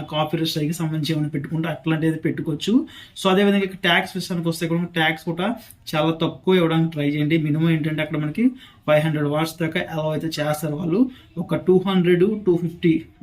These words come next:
మ్యాక్సిమం టూ హండ్రెడ్, టూ ఫిఫ్టీలో అప్‌లోడ్ చేసుకున్నట్లయితే కనుక మీ ప్రతి వీడియో, ప్రతి వీడియో కూడా మంచి రీచ్ అయితే ఉంటుందండి. ఎందుకంటే already ఛానల్ అనేది గ్రోత్ already ఉంటుంది కాబట్టి already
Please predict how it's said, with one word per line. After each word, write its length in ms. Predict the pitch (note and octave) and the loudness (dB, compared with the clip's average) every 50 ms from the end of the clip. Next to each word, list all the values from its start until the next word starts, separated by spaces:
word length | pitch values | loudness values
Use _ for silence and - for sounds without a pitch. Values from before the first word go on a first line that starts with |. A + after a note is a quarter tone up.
| E3 E3+ | -6 -2
మ్యాక్సిమం 420 | D#3 D3+ D#3+ E3 E3 E3+ F#3+ G3 F#3+ | 2 2 4 4 4 2 2 0 2
టూ 120 | F#3+ F3+ | 2 2
హండ్రెడ్, 280 | F3 E3+ E3+ E3+ E3+ E3 | 4 4 2 2 2 2
టూ 100 | F3 D#3+ D#3+ | 2 2 2
ఫిఫ్టీలో 340 | E3+ E3 - F3 D#3+ D#3+ | 0 -2 0 2 2 2
అప్‌లోడ్ 360 | D#3+ - D#3+ D#3 E3 E3 - F3 | 2 0 0 -2 -2 0 0 -2
చేసుకున్నట్లయితే 520 | E3 E3 - E3 E3 D#3+ E3 D#3+ D#3 D#3 | -2 -2 0 -2 -2 -2 -2 -4 -4 -4
కనుక 220 | D#3 D#3+ E3 D#3 G3 B3+ D#4 - - - - - - _ - | -4 -4 -2 0 0 0 -2 -2 -8 -18 -20 -20 -12 _ 0
మీ 140 | D3+ D#3 D#3+ D#3+ | 2 2 2 2
ప్రతి 340 | D#3+ F3 E3 - - F#3+ F#3 | 2 0 -2 0 4 4 4
వీడియో, 340 | F3 F3+ F3+ E3+ F3 F3+ F#3 F3+ F3+ - - - _ _ _ _ - | 4 4 4 6 4 4 4 0 -4 -10 -14 -20 _ _ _ _ -2
ప్రతి 240 | - E3+ D#3+ E3 F3+ | 0 0 2 4 4
వీడియో 260 | F3 E3 E3+ D#3+ F3 F3+ | 6 6 6 6 6 4
కూడా 220 | F3 F#3 F3 F#3 F#3+ | 4 2 0 0 0
మంచి 360 | F3 D#3+ D#3+ D#3+ E3 - A3 B3 B3 - - - - _ - | 2 2 0 0 2 4 4 4 4 4 0 -8 -18 _ -6
రీచ్ 320 | E3 E3+ D#3+ F3 F3 - G3 | 2 4 4 4 4 4 2
అయితే 180 | F3+ E3+ F3 | 2 2 2
ఉంటుందండి. 400 | F3+ E3 D#3+ D#3 E3 D#3+ E3 E3 D#3+ | 0 0 0 2 2 4 4 4 4
ఎందుకంటే 360 | D#3+ D#3 E3+ F3+ F#3 F#3 F#3 | 2 2 2 2 2 2 4
already 460 | E3 D#3 D#3 D#3+ E3 E3+ E3+ E3 F#3 B3 - - - - - - - | 4 4 4 4 2 2 2 2 2 0 0 -4 -10 -20 -20 -14 -8
ఛానల్ 340 | - - E3 D#3+ E3+ F3 F3 | -2 2 2 4 4 4 2
అనేది 220 | F3 F3 E3+ F3 | 2 2 2 0
గ్రోత్ 360 | D3 D#3 D3+ D#3+ E3+ E3 - | 0 0 0 0 0 0 2
already 360 | F#3 D#3+ D#3 D3+ D#3+ E3 D#3+ | 0 0 0 2 2 2 2
ఉంటుంది 280 | D#3+ D#3 D3 E3 D#3 D#3+ | 2 0 -2 -2 -2 -2
కాబట్టి 320 | D#3+ E3 E3+ D#3+ D#3+ E3+ | -2 -2 -2 -2 -2 -2
already 400 | E3+ D3 D3 D3 D3+ E3 E3 F#3+ | -2 0 0 0 0 0 2 2